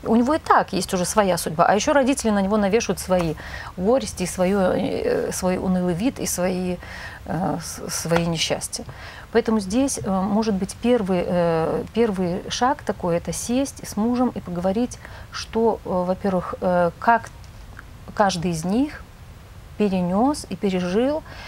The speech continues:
тот момент, когда они узнали, что, э, у них такая ситуация с ребёнком.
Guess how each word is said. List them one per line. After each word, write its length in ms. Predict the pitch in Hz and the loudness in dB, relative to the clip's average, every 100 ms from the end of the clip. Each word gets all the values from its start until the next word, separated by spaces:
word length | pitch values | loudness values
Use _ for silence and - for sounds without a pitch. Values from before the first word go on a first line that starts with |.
| - - - - | -14 -16 -16 -2
тот 260 | 214 214 180 | 0 0 0
момент, 400 | 170 175 247 254 | 0 2 2 2
когда 320 | 180 175 190 | 2 4 2
они 160 | 185 | 2
узнали, 640 | 170 160 170 208 262 277 285 - - - | -2 -2 0 2 2 0 -2 -10 -16 -12
что, 540 | - - 190 175 170 - | -10 -6 -4 -2 -4 -4
э, 280 | 175 170 185 | -4 -2 -2
у 120 | 170 | -2
них 320 | 175 214 - - - - - - - - - - - | -2 -2 -4 -10 -16 -18 -18 -18 -18 -18 -18 -12 -4
такая 320 | 170 175 165 | 0 2 2
ситуация 600 | - 190 220 170 - 196 | 0 0 2 2 0 -8
с 140 | - 180 | -6 -6
ребёнком. 480 | 165 170 165 - | -4 -6 -8 -12